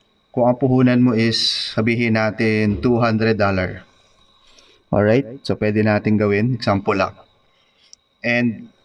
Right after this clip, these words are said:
di-divide natin ngayon yan sa sixteen na margin call. Kasi nga, unang bili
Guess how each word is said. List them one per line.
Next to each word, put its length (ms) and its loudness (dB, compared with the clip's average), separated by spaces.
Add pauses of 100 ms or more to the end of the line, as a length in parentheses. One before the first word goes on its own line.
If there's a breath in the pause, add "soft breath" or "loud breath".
(540)
di-divide 560 0
natin 400 2
ngayon 240 4
yan 320 2
sa 600 -2 (1600 loud breath)
sixteen 560 0
na 80 4
margin 440 4
call. 520 0 (400)
Kasi 240 2
nga, 320 0 (560 loud breath)
unang 400 2
bili 480 2